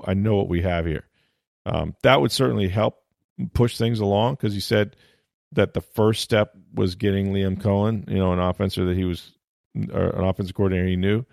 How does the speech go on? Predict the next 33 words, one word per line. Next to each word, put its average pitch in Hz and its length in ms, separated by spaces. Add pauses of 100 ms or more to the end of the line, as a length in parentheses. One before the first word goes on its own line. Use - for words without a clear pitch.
(440)
Um, 87 360 (100)
but 92 440
that 95 260
the 92 100
next 98 280 (120)
biggest 113 360
step, - 280
if - 60
you 110 180
get 135 140
Mike 107 300
Evans 113 340
back, 80 400 (560)
now 110 340
it's 90 160
like, 87 280
it's - 180
tailor-made, 90 720 (200)
right? 87 340
So, 87 460 (520)
um, 82 400 (160)
that 101 180
might 95 200
get - 180
them, 85 340 (840)
you - 80
know, 80 240 (300)
get 110 140
them 87 180
going. 87 320
And, 131 180
and 135 160
that's, 156 300